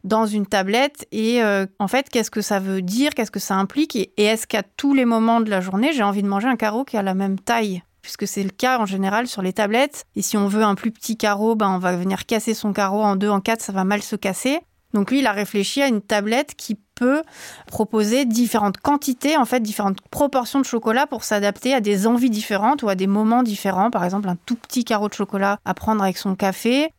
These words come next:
ou, euh, pour le quatre heures, euh, si on a un petit creux, euh, on vient manger, euh, carrément une barre entière de, de la tablette. Donc on est sur des choix d'usage là qui sont proposés par une même tablette.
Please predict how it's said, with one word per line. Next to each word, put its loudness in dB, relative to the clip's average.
ou, 6
euh, 2
pour -4
le 0
quatre -2
heures, 4
euh, -2
si -10
on -4
a -2
un -2
petit -8
creux, -2
euh, 2
on -2
vient 0
manger, 0
euh, 0
carrément 0
une 2
barre 2
entière -2
de, -4
de -2
la 0
tablette. -2
Donc 0
on 2
est 2
sur -4
des 0
choix 0
d'usage 0
là 0
qui -12
sont -2
proposés 2
par -2
une 4
même 4
tablette. -4